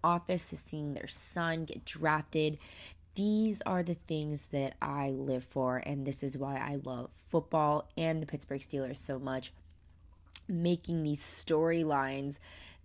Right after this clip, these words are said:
we don't just, you know, wish upon them. We don't just say, "Hey, we want some good storylines." No, these things are just happening to us, and I really think that this season,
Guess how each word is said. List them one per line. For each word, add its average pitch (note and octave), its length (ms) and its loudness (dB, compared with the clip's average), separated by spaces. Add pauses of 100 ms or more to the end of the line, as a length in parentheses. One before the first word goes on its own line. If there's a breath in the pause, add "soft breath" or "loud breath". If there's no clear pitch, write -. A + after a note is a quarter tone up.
we F3+ 220 4
don't E3+ 340 4
just, - 580 0
you E3 140 4
know, C#3 360 2
wish D3+ 400 2
upon D3+ 440 0
them. B2+ 340 0
We C#3+ 120 2
don't C#3+ 300 0
just D3+ 400 -4
say, C#3+ 160 0
"Hey, E3+ 460 2 (300 loud breath)
we F#3+ 140 4
want B3 180 4
some F#3 120 0
good E3+ 160 -4
storylines." D#3 800 0 (440 loud breath)
No, G3+ 360 6
these F3 360 2
things C#4 460 -2
are A3 80 2
just E3+ 280 -2
happening B2 680 -2
to C3 180 -4
us, A#2+ 220 -2
and D3+ 160 -2
I D#3 40 2
really D#3+ 340 4
think C#3+ 320 -6
that B2 380 2
this C3+ 320 0
season, D#3 1300 0